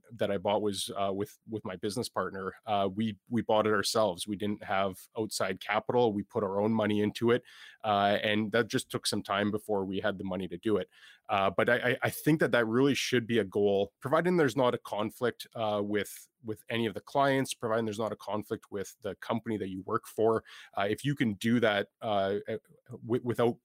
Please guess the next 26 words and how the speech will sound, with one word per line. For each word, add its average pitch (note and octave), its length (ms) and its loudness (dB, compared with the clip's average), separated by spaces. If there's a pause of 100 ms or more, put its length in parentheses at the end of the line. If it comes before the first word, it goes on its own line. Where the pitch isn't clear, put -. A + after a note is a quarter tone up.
creating A2 500 0
any F#2+ 260 -2
tension G#2+ 400 -4
or G2+ 100 -2
any F#2 180 -4
issues A2+ 340 -4
there, C3+ 200 2 (280)
I A2 60 0
think C3+ 120 4
that C#3 60 4
should A#2 160 -4
be G2+ 80 2
a - 20 2
goal F#2+ 340 2
of, E2+ 200 -6
of G#2 100 -8 (140)
any B2 200 2
professional, F#2+ 680 -6 (120)
uh, F#2+ 280 0
to, G2+ 320 -2 (100)
to A#2 140 0
invest G#2 360 0
in G#2 80 -4
something G2 340 -6
that F#2+ 120 -4
you F#2+ 280 -6